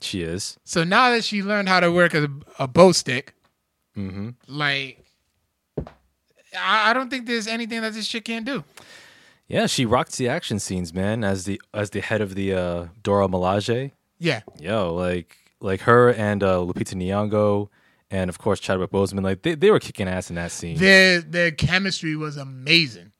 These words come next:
Speaker 1: Mm-hmm. Their banter back and forth.
Speaker 2: Oh, yeah. Especially Letitia Wright's character.
Speaker 1: Oh, Shuri?
Speaker 2: Shuri.
Speaker 1: The younger, hi-,
Speaker 2: Yo,
Speaker 1: T'Challa's younger
Speaker 2: because
Speaker 1: sister?
Speaker 2: of, because of them, I actually see, like, future Dora Mia-, Milaje projects.
Speaker 1: Yeah.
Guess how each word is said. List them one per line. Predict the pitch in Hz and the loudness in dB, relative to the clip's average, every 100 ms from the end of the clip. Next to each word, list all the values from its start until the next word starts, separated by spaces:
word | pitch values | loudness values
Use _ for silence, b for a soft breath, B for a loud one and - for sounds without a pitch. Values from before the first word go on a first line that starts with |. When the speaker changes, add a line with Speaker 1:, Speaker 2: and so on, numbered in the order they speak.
| 90 | -8
Speaker 1:
Mm-hmm. | 98 107 120 110 | -6 -6 -8 -4
Their | 95 87 | -4 -2
banter | 92 92 - 85 | -2 -4 -6 -4
back | 87 85 | -4 -6
and | 82 | -10
forth. | - 87 98 | -8 -6 -2
Speaker 2:
Oh, | - 147 | 2 2
yeah. | 120 113 107 - | 2 -4 -12 -14
Especially | - - 254 294 226 | -10 2 4 4 0
Letitia | 190 156 175 143 131 | -4 -6 -6 -6 -6
Wright's | 127 123 | -8 -8
character. | 131 117 117 117 | -10 -10 -12 0
Speaker 1:
Oh, | 123 98 | 2 2
Shuri? | - 110 110 | 2 4 6
Speaker 2:
Shuri. | 123 190 202 185 _ | 6 4 2 -4 _
Speaker 1:
The | - 101 | -8 -8
younger, | 101 98 - - | -4 -4 -4 -4
hi-, | 110 - - | -6 -8 -4
Speaker 2:
Yo, | 120 | 0
Speaker 1:
T'Challa's | 107 113 107 | 4 6 6
younger | 110 110 | 2 2
Speaker 2:
because | - 254 | 2 0
Speaker 1:
sister? | 269 135 | 2 0
Speaker 2:
of, | 139 185 - | -2 -10 -10
because | 190 - 202 233 | -8 -8 -10 -6
of | 240 | -6
them, | 214 233 | -6 -2
I | 185 180 | 0 0
actually | 180 190 - 165 165 | 0 -2 -4 -12 -12
see, | - 175 170 143 | -12 -10 -10 -10
like, | 143 135 127 | -8 -10 -10
future | 156 147 147 | -12 -10 -8
Dora | 135 147 139 | -4 -4 -4
Mia-, | 135 139 135 123 | -6 -8 -8 -10
Milaje | 131 135 135 127 117 | -8 -6 -6 -8 -10
projects. | 135 120 113 113 - - B B B B - | -8 -6 -8 -14 -18 -20 B B B B -4
Speaker 1:
Yeah. | 110 302 | -2 -2